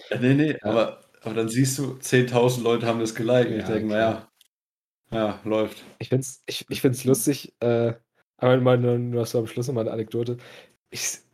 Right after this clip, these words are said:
Speaker 2: lustigerweise, also ich habe ja trotzdem, ich folge ja einigen Leuten, ne? Aber immer,
Speaker 1: Mhm.
Speaker 2: wenn ich, wenn ich meine, also wenn, wenn du nach deinen Beit-, neuen Beiträgen runterscrollst, siehst du immer so einfach andere Vorschläge, ne? Und
Speaker 1: Mhm.
Speaker 2: ich krieg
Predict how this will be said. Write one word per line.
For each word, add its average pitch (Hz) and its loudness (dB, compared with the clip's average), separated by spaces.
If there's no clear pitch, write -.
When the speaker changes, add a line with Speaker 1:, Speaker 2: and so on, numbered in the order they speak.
Speaker 2:
lustigerweise, 147 4
also 127 0
ich - -8
habe 127 2
ja 135 0
trotzdem, 135 -2
ich 127 -14
folge 165 2
ja 139 2
einigen 143 0
Leuten, 123 -2
ne? 143 -6
Aber 123 -2
immer, 202 2
Speaker 1:
Mhm. - 0
Speaker 2:
wenn 151 4
ich, 143 -6
wenn 139 -2
ich 135 -10
meine, 123 0
also - -8
wenn, 113 0
wenn 113 -4
du 113 -6
nach 120 -2
deinen 113 0
Beit-, 127 2
neuen 123 0
Beiträgen 131 -2
runterscrollst, 143 -2
siehst - -8
du 127 0
immer 120 -2
so 117 -2
einfach 107 -2
andere 110 -4
Vorschläge, 104 -6
ne? 110 -8
Und 127 -4
Speaker 1:
Mhm. 113 -4
Speaker 2:
ich 131 -10
krieg - -6